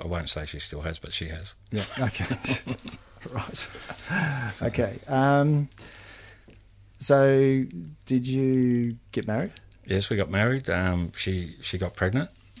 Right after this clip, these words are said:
Speaker 1: Um, I get pretty good at that, but
Speaker 2: Yeah.
Speaker 1: she got pregnant, and, uh, I decided to ask her dad if she could marry me, which he said yes, and then I asked her, and she said yes, and,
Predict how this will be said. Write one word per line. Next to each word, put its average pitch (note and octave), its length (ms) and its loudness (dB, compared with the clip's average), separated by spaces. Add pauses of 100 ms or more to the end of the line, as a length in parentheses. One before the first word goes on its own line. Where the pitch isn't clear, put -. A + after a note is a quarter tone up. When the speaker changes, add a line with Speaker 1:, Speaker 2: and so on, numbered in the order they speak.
(240)
Speaker 1:
Um, F2 340 -6 (120)
I F2 120 -6
get F2 200 -6
pretty F2 180 -2
good E2+ 140 -2
at E2 120 -6
that, F#2 280 -4
but F2+ 180 -4 (160)
Speaker 2:
Yeah. G#2 160 -2 (260)
Speaker 1:
she - 140 -2
got G2 140 4
pregnant, G2 520 4
and, F2 400 2
uh, F2 340 -2 (240)
I F2+ 80 -4
decided E2+ 520 -2
to - 100 -2
ask F2 180 -4
her E2+ 80 -2
dad E2+ 300 0
if E2+ 100 -4
she - 160 -6
could F2 220 -6
marry F#2 240 0
me, E3 220 -4 (680)
which E2+ 160 -4
he F2 100 -2
said E2 240 -2
yes, G2+ 340 -2
and E2 120 0
then E2+ 120 0
I D#2+ 140 -2
asked D#2+ 280 -6
her, A2+ 340 0
and F2+ 180 -4
she - 140 -8
said F2+ 240 -4
yes, G#2 280 -4
and, F2+ 420 -4